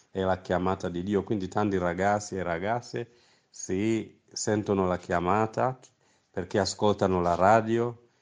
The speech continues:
quindi, eh, la, la, c'è l'aumento delle vocazioni religiose, eh, per il sacerdozio tramite la radio. Quindi è una cosa che per noi, diciamo,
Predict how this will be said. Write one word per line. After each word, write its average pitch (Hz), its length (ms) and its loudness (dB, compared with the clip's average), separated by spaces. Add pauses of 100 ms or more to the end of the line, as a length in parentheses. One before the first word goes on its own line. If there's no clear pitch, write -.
(200)
quindi, 92 640 0
eh, 90 600 -8
la, 87 220 -2
la, 87 520 -10
c'è 104 220 -2
l'aumento 95 800 2
delle 87 280 -4
vocazioni 85 800 -8
religiose, 80 840 -16 (440)
eh, 87 180 -12
per 85 200 -8
il 82 120 -10
sacerdozio 82 960 -10
tramite 92 420 -4
la 85 140 -8
radio. 80 400 -4
Quindi 95 240 -6
è 95 80 -2
una 90 160 -6
cosa 90 420 -8 (460)
che 98 160 -6
per 98 200 2
noi, 101 300 4
diciamo, 104 800 2